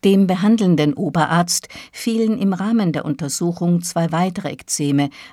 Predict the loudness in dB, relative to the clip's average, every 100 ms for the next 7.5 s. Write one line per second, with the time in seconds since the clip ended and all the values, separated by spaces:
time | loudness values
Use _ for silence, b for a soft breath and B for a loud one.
0 | -4 0 0 -2 -4 0 0 0 -4 -4
1 | -2 -6 -2 -2 0 2 0 0 -2 -2
2 | -4 -2 0 0 -2 -6 -8 -16 -20 _
3 | _ _ b b b b b b b -2
4 | 0 0 2 6 6 4 0 -2 -2 -4
5 | -4 -6 -4 -2 0 -2 -4 -6 -6 -4
6 | -6 -6 -6 -6 -8 -8 -8 -8 -8 -4
7 | -2 0 4 4